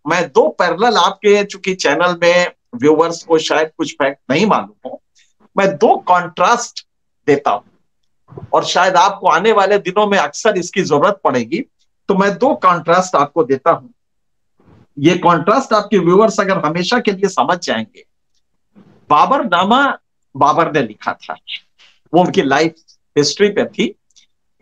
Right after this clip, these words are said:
और बाबरनामा का translation English में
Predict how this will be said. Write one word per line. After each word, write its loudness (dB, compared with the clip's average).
और 4
बाबरनामा 0
का 0
translation 0
English 0
में -8